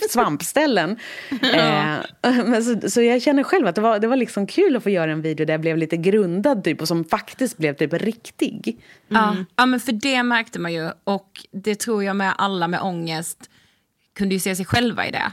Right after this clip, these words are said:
Speaker 3: Att
Speaker 1: Mm.
Speaker 3: så här,
Speaker 2: Ja.
Speaker 3: så kan ju en pissdag se ut.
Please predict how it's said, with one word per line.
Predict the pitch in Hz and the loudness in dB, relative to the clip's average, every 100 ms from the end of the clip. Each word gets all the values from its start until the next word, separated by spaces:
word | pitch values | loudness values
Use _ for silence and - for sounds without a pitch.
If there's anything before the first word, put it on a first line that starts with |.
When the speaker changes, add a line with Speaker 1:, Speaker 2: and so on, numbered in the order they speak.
| - | -4
Speaker 3:
Att | - | -2
Speaker 1:
Mm. | 185 | 0
Speaker 3:
så | 175 | 2
här, | 175 170 | 2 2
Speaker 2:
Ja. | 202 190 180 170 | 0 0 -2 -2
Speaker 3:
så | 175 202 196 | 0 0 0
kan | 240 214 | 0 0
ju | 202 202 196 | 0 0 -2
en | - 190 190 185 - _ | -2 -2 -2 -4 -8 _
pissdag | - 208 - - 170 165 170 | -4 -4 -4 -4 -2 -2 -2
se | - - 262 | -6 -4 -4
ut. | - 214 - - | -4 -8 -10 -16